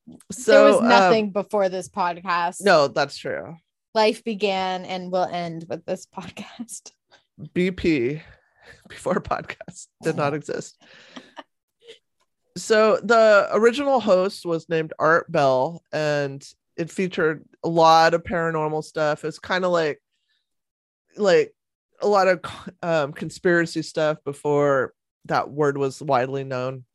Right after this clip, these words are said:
Speaker 1: That's why you liked it.
Speaker 2: Um, let's get into the hole.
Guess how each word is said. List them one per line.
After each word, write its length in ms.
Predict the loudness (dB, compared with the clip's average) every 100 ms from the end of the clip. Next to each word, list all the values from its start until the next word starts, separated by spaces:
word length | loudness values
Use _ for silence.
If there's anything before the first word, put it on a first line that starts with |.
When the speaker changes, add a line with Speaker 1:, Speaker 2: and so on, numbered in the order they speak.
| _ _ _ _ _ -8
Speaker 1:
That's 180 | -8 -6
why 120 | -8 -8
you 100 | -10
liked 380 | -12 -12 -18
it. 120 | -18 -18 -20 -20 -20 _ _ -6
Speaker 2:
Um, 360 | 0 0 -2 -8 _ _ _ -10
let's 240 | -8 -6 -4
get 180 | -4
into 260 | -4 -4 -4
the 120 | -4
hole. 520 | -2 0 0 -2 -10